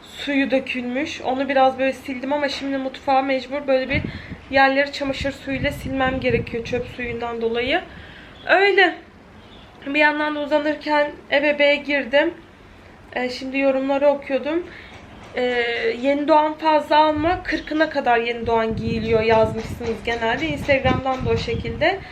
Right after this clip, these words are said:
Yeni doğan sadece bir parça bir şey almıştım. O yüzden şimdi böyle birkaç parça yeni doğan, e, zıbınlar, tulumlar falan alacağım ki giyebilsin.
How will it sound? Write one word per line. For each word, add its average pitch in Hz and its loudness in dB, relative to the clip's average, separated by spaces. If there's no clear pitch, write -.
Yeni 294 4
doğan 330 6
sadece 330 2
bir - -2
parça 285 2
bir - -12
şey 277 0
almıştım. 262 -4
O 311 6
yüzden 330 6
şimdi 311 -4
böyle 302 0
birkaç 330 2
parça 302 2
yeni 285 -2
doğan, 302 6
e, 247 2
zıbınlar, 269 0
tulumlar 277 -2
falan 277 -2
alacağım 277 -2
ki 339 -2
giyebilsin. 285 0